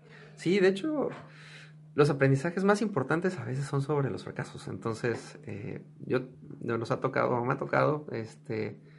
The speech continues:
me ha tocado algunos proyectos que no han sido éxitos, <laughs> digamos, pero de los cuales he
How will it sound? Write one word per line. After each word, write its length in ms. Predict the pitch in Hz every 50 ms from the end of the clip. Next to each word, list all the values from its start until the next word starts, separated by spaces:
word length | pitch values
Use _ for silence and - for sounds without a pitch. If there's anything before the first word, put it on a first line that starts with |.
| - - - - - - - - - - - -
me 160 | - 117 120
ha 140 | 131 135 -
tocado 1160 | 143 143 139 - - - 135 135 139 139 139 143 143 143 139 139 139 139 139 135 123 123 - - - _ _ -
algunos 320 | - 117 127 160 202 196 202
proyectos 400 | - 143 147 160 156 170 143 -
que 80 | 143
no 100 | 135 131
han 40 | 131
sido 640 | - - 135 135 131 127 127 120 113 110 110 110 - _ - - - _ _ _ _
éxitos, 640 | - 127 135 - - 135 - - 196 - - - -
<laughs> 0 |
digamos, 560 | 120 107 - - 110 135 165 247 - - - - -
pero 340 | 170 180 190 185 190 196 175
de 100 | 160 135
los 160 | 120 110 -
cuales 400 | 135 131 135 143 147 143 - - -
he 360 | 135 135 135 139 139 139